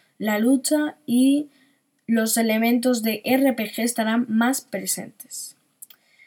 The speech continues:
El siguiente, la siguiente cosa para destacar es,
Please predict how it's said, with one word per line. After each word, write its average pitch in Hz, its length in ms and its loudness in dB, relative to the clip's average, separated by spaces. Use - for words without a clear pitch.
El 240 1200 4
siguiente, 277 720 2
la 240 200 4
siguiente 254 360 2
cosa 247 600 2
para 220 160 0
destacar 233 680 0
es, 254 460 0